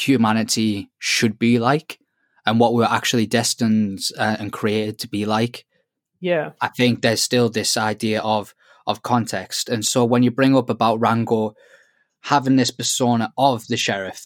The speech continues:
Speaker 1: I feel like a lot of Christians have this, yeah, we've got the persona of what a good Christian should be. You know? "Yeah, we go to church. Yeah, we pray, we read our Bible regularly."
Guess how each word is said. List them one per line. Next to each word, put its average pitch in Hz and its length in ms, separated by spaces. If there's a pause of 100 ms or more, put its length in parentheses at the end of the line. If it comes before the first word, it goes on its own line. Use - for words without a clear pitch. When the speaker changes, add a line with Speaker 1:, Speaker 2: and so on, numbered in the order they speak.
Speaker 1:
I - 60
feel 131 260
like 123 220
a 117 60
lot 117 320
of 107 220
Christians 117 520
have 123 240
this, - 320 (260)
yeah, 214 100
we've 175 60
got 202 140
the 135 60
persona 120 720 (280)
of 104 100
what 123 200
a 120 40 (120)
good 120 240
Christian 98 420
should 92 220
be. 87 320
You 98 80
know? 120 140
"Yeah, 170 260
we 147 100
go 110 160
to - 60
church. 95 480
Yeah, 110 260
we 104 260 (320)
pray, 113 380
we 107 140
read 98 140
our 95 120
Bible 120 400
regularly." 107 720